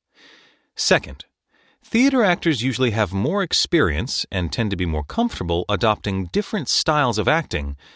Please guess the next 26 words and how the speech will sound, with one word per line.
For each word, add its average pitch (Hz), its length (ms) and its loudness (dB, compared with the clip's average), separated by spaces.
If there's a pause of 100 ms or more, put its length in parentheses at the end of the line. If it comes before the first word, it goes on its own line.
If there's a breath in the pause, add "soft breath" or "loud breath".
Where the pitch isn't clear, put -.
(160 soft breath)
to 123 100 0
suit 196 180 0
the - 80 0
project 202 500 0
they 85 140 2
are 87 100 2
working 101 320 -2
on. 65 180 -6 (1120 soft breath)
In 160 120 2
film, 120 540 2 (180)
acting 208 320 0
teachers 165 380 -2
often 131 260 0
focus 101 460 0
on 87 100 0
making 98 260 -2
sure 107 220 -2
their 92 160 2
students 123 500 -2
look 95 180 -2
as 85 240 -2
natural 139 500 -2
as - 100 -2
possible 87 560 -2
on 87 140 0
camera, 127 420 -2